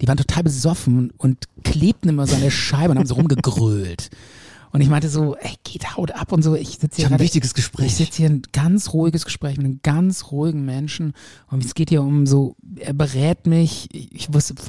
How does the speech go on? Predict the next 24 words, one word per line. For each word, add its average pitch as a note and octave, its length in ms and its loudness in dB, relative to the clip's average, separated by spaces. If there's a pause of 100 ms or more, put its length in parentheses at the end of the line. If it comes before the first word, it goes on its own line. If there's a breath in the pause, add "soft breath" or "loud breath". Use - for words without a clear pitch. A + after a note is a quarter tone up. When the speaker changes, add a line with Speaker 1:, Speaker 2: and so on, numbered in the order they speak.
(120)
Speaker 1:
weiß - 260 -4
ich - 120 -8
nicht, C#3 160 -4
in C#3 120 -8
was - 180 -6
der C3 100 0
mich A2+ 160 0
beraten A2 400 -4
hat, G#2+ 120 -10
irgendwas. A#2+ 500 0 (680 loud breath)
Und D3 360 4 (800)
diese C#3 240 4 (100)
Sauftypen E3+ 640 -2
standen D#3+ 300 4
dann D#3 140 4
vor - 140 0
dieser C3+ 200 2
Scheibe D#3 380 -2
und C#3 80 2
wollten C#3+ 180 2
unbedingt B2+ 400 0
rein. D3 380 -4 (560 loud breath)
Und C#3+ 320 0 (240)
ich - 440 -2